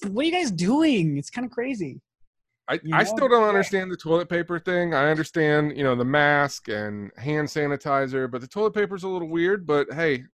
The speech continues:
Speaker 2: it's,
Speaker 1: Yeah,
Speaker 2: it's
Speaker 1: it's
Speaker 2: important
Speaker 1: just
Speaker 2: to
Speaker 1: a sort of like a panic mentality. If you start to see it disappearing, then, eh, you know, everybody will rush for it. Uh, you know, and it's fine. I, you know, I think we all dealt with that day of panic where you're like,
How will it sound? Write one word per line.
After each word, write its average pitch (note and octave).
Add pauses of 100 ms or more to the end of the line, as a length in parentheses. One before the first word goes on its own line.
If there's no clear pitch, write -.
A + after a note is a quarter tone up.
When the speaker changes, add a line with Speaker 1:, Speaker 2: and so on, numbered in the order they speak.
(720)
Speaker 2:
it's, C3+
Speaker 1:
Yeah, C#4+
Speaker 2:
it's C4+
Speaker 1:
it's A3+ (240)
Speaker 2:
important -
Speaker 1:
just C#4+
Speaker 2:
to A#3+
Speaker 1:
a G3+
sort A#3
of G#3
like G#3
a F#3+
panic F3+
mentality. D#3
If D3
you D#3+
start F3+
to E3
see F3
it D3+
disappearing, E3 (380)
then, D3+
eh, G2
you D#3+
know, D#3
everybody C#3+
will C3+
rush C3+
for C3+
it. C3 (600)
Uh, C3+
you G3+
know, G3
and G#3+
it's G#3
fine. G#2+ (340)
I, F#3+
you G3+
know, G3
I F#3+
think G#3
we G#3
all F#3+
dealt E3+
with D#3
that D#3+
day D#3+
of D3
panic E3
where D#3
you're D3
like, C3+